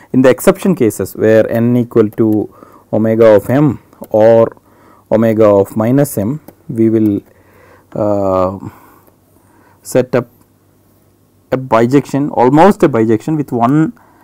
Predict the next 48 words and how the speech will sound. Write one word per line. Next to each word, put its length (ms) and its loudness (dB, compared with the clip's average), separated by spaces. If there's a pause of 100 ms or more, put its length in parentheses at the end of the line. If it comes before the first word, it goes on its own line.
(260)
uh, 800 -2 (340)
exception. 560 -8
That 220 -12
means 320 -10
we 100 -2
will 160 2
be 140 4
able 220 0
to 100 0
remove 340 2
one 220 2
element 440 0
from 220 -2
one 160 -2
of 120 -2
these 140 -2
sets, 440 -14 (320)
and 160 -2
then 160 0
we 80 0
will 100 0
be 120 -2
able 240 -6
to 200 -8 (460)
set 180 -6
up 80 -6
a 80 -8
bijection, 500 -18 (160)
right. 200 -8 (160)
That 80 -4
is 80 -8
what 120 -4
our 120 -14
plan 320 -16
is. 160 -20 (1200)
So, 160 2
how 160 6
will 120 6
we 100 4
do 180 2
like 200 -12
this? 200 -20 (160)
So, 160 0
we 140 0
define 580 0 (260)
an 140 2
operation 500 2
first. 380 -14